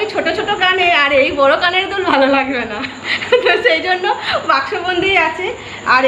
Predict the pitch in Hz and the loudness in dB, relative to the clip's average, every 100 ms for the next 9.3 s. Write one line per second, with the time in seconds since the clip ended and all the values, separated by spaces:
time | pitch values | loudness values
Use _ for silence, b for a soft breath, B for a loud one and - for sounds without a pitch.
0 | 294 302 330 349 311 339 330 311 311 311 | 2 2 2 2 2 0 2 2 2 0
1 | 302 247 233 226 226 311 339 349 320 320 | 0 -2 -2 -2 0 0 0 0 0 2
2 | 311 302 339 311 302 311 262 269 302 320 | 2 -2 -4 0 2 2 0 -2 -4 -4
3 | 440 440 294 240 220 240 233 214 214 254 | -4 -4 -2 -2 -2 -4 -6 -4 -4 -2
4 | 247 220 214 214 196 196 208 B B B | -4 -4 -4 -4 -4 -6 -10 B B B
5 | B 202 220 226 247 262 277 254 285 262 | B -2 0 2 2 4 2 2 0 0
6 | - 233 262 302 - 320 311 302 302 285 | -2 0 2 2 0 0 2 0 0 0
7 | 320 262 294 311 269 - B B - 247 | 2 4 4 4 0 -2 B B -6 -2
8 | 262 254 277 247 254 269 302 269 254 254 | 0 2 2 2 2 0 0 2 2 2
9 | 214 233 | 0 0